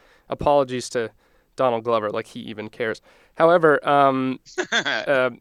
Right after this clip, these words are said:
Speaker 1: I, I do address that in the intro why Gambino was left off, but you should, you should listen to that. Also, Anderson .Paak this year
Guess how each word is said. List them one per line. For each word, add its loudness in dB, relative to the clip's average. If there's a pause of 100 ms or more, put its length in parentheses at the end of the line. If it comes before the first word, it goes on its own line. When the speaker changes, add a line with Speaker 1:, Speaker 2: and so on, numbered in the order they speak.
(160)
Speaker 1:
I, 0
I 0
do 2
address 0
that -2
in -4
the -4
intro -6
why -4
Gambino -8
was -8
left -6
off, -4
but -6
you -8
should, -8 (200)
you -12
should -6
listen -4
to -4
that. -2
Also, -2
Anderson -4
.Paak -6
this -10
year -10